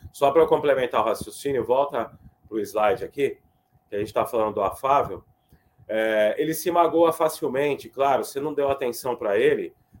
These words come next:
tá dividindo a atenção. Essa pessoa, por exemplo, ela,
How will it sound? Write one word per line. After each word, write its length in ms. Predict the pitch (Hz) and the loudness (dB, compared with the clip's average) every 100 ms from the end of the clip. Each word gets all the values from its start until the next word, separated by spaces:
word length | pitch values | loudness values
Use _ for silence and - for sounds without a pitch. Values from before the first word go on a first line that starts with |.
| - | -2
tá 120 | 135 | 0
dividindo 520 | 131 127 127 151 143 | 0 -4 -8 -6 -2
a 20 | |
atenção. 580 | 123 117 104 - 151 131 - _ - | -2 -2 -4 -2 0 -2 -8 _ -2
Essa 260 | 139 170 185 | 0 2 0
pessoa, 560 | 160 - - 175 156 | -2 -2 0 2 4
por 140 | 151 147 | 2 0
exemplo, 520 | 120 151 160 147 139 | 0 -2 -2 0 4
ela, 640 | 139 139 143 139 135 127 | 4 4 4 4 2 -2